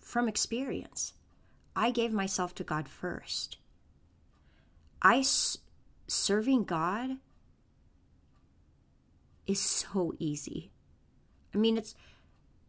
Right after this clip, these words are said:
the pain comes from healing. That's the hard part, you guys. That's the hardest part about growing with God,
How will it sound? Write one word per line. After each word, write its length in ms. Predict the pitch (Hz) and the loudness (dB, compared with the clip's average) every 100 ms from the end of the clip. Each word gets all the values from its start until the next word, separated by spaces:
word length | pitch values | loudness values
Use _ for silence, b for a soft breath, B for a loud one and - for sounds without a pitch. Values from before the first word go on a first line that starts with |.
| - - - | -20 -20 -4
the 100 | 202 | -4
pain 520 | - 262 262 302 339 | 0 2 4 4 2
comes 440 | - - 214 220 | -2 0 0 2
from 260 | - 190 170 | -2 -2 -2
healing. 540 | - - 165 139 135 - - - - | -2 0 0 0 -4 -8 -20 -20 -8
That's 320 | 190 214 - - | 0 0 0 -4
the 80 | |
hard 340 | 208 - 165 165 | -6 -6 -6 -6
part, 220 | - - | -8 -8
you 140 | - - | -8 -8
guys. 480 | 67 - - - - - - - - - - - - - - - | -8 -8 -10 -12 -14 -20 -20 -20 -20 -20 -20 -20 -20 -20 -20 -12
That's 160 | 165 | -8
the 60 | 196 | -6
hardest 460 | - 220 262 269 - | -4 -2 -2 -4 -6
part 240 | 214 202 | -4 -4
about 440 | 180 170 160 - b b b b - | -2 -2 -2 -6 b b b b -12
growing 440 | 160 165 165 165 156 | -4 -2 0 -2 -4
with 180 | 151 | -6
God, 320 | - 147 127 | -6 -4 -6